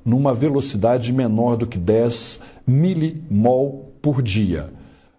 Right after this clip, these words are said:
Ou seja, nós vamos iniciar,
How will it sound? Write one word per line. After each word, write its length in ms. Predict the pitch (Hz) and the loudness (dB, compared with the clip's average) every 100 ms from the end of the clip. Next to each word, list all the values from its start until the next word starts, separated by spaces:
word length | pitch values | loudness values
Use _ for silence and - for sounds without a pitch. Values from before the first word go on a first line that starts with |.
| _ - | _ -2
Ou 120 | 143 | -2
seja, 520 | - 113 87 82 73 - - - - | 0 0 0 -4 -8 -10 -16 -18 -6
nós 200 | 104 113 | -2 0
vamos 240 | 123 123 113 | 2 0 0
iniciar, 640 | 131 127 - 139 143 175 | 0 0 0 0 0 -4